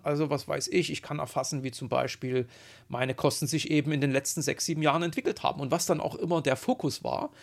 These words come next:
also wo sozusagen das Geld hingegangen ist. Ja, das kann ich machen, ähm, kann das hier entsprechend hinterlegen.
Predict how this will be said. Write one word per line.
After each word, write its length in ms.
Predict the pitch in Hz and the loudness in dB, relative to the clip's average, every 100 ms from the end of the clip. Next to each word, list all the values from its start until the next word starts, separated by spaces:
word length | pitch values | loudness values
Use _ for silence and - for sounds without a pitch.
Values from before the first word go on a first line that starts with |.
| - - | -10 -2
also 200 | 139 147 | 2 4
wo 100 | 170 | 4
sozusagen 460 | 165 - 139 135 | 2 0 -4 -4
das 140 | 123 - | -4 -4
Geld 200 | 120 117 | -4 -4
hingegangen 460 | 117 - - - | -6 -6 -8 -12
ist. 180 | - - - - - - | -12 -14 -14 -20 -18 -10
Ja, 140 | 180 185 - - - - | -10 -10 -18 -20 -12 -6
das 160 | 131 | -2
kann 160 | 139 135 | 0 0
ich 80 | 147 | 6
machen, 420 | 233 240 208 - | 4 4 -6 -2
ähm, 340 | 156 156 156 147 | 2 2 2 0
kann 160 | 156 | 0
das 100 | 151 | 0
hier 140 | - 143 | -2 -2
entsprechend 460 | 139 - 147 143 | -4 -6 -6 -4
hinterlegen. 580 | 147 139 147 175 180 | -2 0 4 6 4